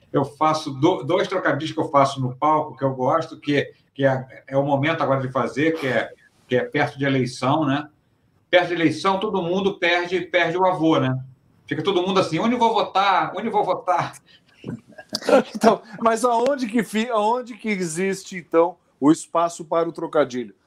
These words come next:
Speaker 2: No
Speaker 1: Pois é,
Speaker 2: grupo,
Speaker 1: mas
Speaker 2: como o Diogo Portugal falou? Ou,
Speaker 1: Não, mas, por
Speaker 2: ou
Speaker 1: exemplo,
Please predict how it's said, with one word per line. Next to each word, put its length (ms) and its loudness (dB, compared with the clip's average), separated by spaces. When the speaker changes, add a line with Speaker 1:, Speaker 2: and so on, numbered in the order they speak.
Speaker 2:
No 140 -8
Speaker 1:
Pois 180 2
é, 60 4
Speaker 2:
grupo, 160 2
Speaker 1:
mas 80 -6
Speaker 2:
como 400 -2
o 100 -2
Diogo 340 0
Portugal 480 -2
falou? 500 -4
Ou, 280 2
Speaker 1:
Não, 120 2
mas, 100 2
por 120 0
Speaker 2:
ou 60 0
Speaker 1:
exemplo, 360 0